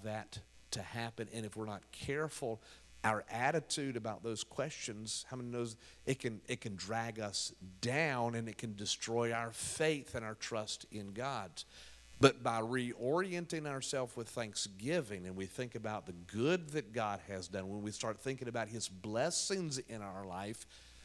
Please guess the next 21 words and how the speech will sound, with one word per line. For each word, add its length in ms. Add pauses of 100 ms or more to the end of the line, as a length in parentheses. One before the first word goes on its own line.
(160)
then 160
it 180
changes 800 (120)
our 280
attitude 920 (520)
about 280
the 60
questions 1000 (400)
that 180
we 140
have, 360 (300)
right? 420 (380)
If 100
we 120
know 160
that 160
God 240
is 100
a 80
good 300
God 500